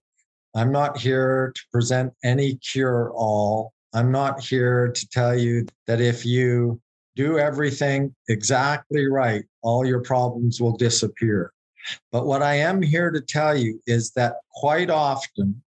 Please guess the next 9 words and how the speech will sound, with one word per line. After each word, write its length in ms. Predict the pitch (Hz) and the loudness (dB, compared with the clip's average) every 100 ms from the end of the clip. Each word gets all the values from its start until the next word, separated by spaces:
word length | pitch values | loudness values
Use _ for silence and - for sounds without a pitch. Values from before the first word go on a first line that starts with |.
| _ _ - | _ _ -2
that 200 | 113 107 | 0 0
high-headed 760 | 123 139 160 156 156 151 147 | 0 2 2 2 2 0 -4
cow 540 | - 131 127 127 131 - _ _ _ _ | -2 0 2 2 -2 -4 _ _ _ _
in 180 | 131 131 | -2 0
the 80 | 127 | 0
corral 840 | 127 120 120 156 160 110 104 131 - _ _ _ _ _ | -2 -2 0 0 0 0 -2 -6 -10 _ _ _ _ _
is 260 | 139 156 160 | 0 0 2
a 80 | 175 | 2
symptom, 840 | - 202 214 208 - 110 92 95 | 2 2 0 -2 -2 0 0 -4